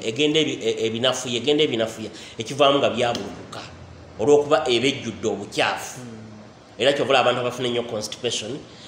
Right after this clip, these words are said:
Speaker 1: batawaanyizibwa nnyo ekirwadde kya hernia. Ekyo nakyo kibakwata nnyo. Persistent coughing. Singa omuntu afuna, era mu biseera bya covid abantu bangi bafunye, ah,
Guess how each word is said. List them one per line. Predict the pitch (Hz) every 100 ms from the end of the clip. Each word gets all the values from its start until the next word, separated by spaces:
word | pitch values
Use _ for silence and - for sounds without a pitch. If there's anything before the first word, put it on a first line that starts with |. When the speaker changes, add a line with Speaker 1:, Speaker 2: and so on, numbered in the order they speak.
| - 107
Speaker 1:
batawaanyizibwa | 120 123 123 123 120 120
nnyo | 123
ekirwadde | 123 - 104 104
kya | 101 110
hernia. | 107 107 101 92 90 - - - - - 98
Ekyo | 98
nakyo | 110 113
kibakwata | - 117 104 113 107 117
nnyo. | 107 110 107 - - - -
Persistent | 185 - 196 - 180 180
coughing. | - 175 - 123 95 - - - - - -
Singa | - 175
omuntu | 202 156 135
afuna, | 127 165 120 - - -
era | 170 202
mu | 170
biseera | 139 170
bya | 170
covid | 165 170 156 123
abantu | 113 110 117
bangi | 139 139
bafunye, | 123 131 127 123 - - 117
ah, | 117